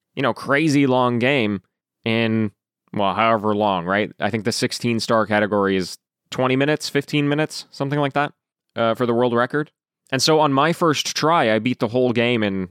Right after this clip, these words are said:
I think, an hour, under an hour. I didn't actually time it 'cause I didn't think I would be able to pull it off. And I, I only followed, like, a few little things for guides. Uh,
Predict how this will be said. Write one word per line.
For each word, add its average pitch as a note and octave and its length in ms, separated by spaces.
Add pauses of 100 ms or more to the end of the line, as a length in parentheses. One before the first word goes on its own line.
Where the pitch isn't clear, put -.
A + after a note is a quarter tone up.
I G#2 80
think, C#3+ 160
an A2+ 80
hour, A2 400
under A2 180
an G2 60
hour. G2+ 400
I A2+ 80
didn't A#2+ 160
actually G#2+ 340
time A2 300
it G2+ 120
'cause G2+ 140
I G2 60
didn't G2+ 160
think G#2 180
I G2 80
would F#2 100
be G2 120
able F2+ 100
to F#2 80
pull G2+ 220
it F#2 40
off. G#2+ 240 (440)
And G#3+ 240
I, G3+ 260
I F3 160
only G3 380
followed, E3+ 500
like, D3 220
a C3+ 100
few E3 720 (380)
little D3 380
things C#3+ 460
for B2 180
guides. A#2+ 540 (440)
Uh, B2+ 100